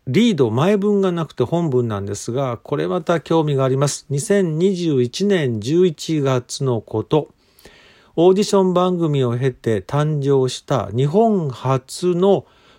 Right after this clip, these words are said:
ボーイズグループのデビュー曲が、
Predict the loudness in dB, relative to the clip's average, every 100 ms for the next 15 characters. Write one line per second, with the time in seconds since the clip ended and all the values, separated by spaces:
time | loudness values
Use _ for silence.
0 | _ 4 6 6 4 2 2 0 2 0
1 | 2 4 2 0 -6 -2 0 -2 -4 0
2 | 4 4 4 2 2 0 -4 0 0 0
3 | -6 -6 -2 0 0